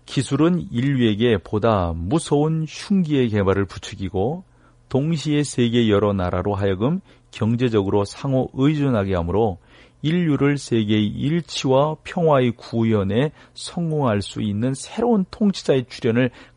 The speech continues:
간절히 원하는 절박한 상황에 이르게 했습니다." 라는 말을 했어요. 저 그리스도가 세상에 나타날 때 그가 할 수 있는 것은 바로 이것인 거죠. 그는 이렇게 말합니다.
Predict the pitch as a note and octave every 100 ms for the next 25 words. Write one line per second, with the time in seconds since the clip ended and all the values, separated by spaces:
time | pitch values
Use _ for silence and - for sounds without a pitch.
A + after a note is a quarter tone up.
0 | - - - F#3+ F#3 E3 C#3+ A2 G2+ A#2+
1 | A#2 - - _ - G#2 G#2+ B2 - C#3
2 | C#3 - C#3 A#2 B2+ C3+ - _ _ A2
3 | G#2 F#2+ G2+ G2 G2+ G#2+ - G2 F#2 G#2
4 | G2+ G2 - - G2 G#2 F#2+ E2+ E2+ D#2+
5 | - - _ _ _ _ _ _ _ _
6 | _ _ _ _ _ _ - - - E3
7 | F3 F#3+ D#3 D#3+ E3+ D3+ C#3+ C3+ A#2+ A2
8 | A2+ F#2+ - A#2 G2 F2 - - B2 B2
9 | C3 B2+ A#2+ G#2+ G#2 A2 F2+ G2+ F#2 F2+
10 | F#2 E2+ E2 - _ _ _ _ _ _
11 | _ _ _ - - A#2+ A#2 F2+ - _
12 | _ _ _ - A#2+ D3 G#2+ F#2+ F#2 E2
13 | F2+ F2+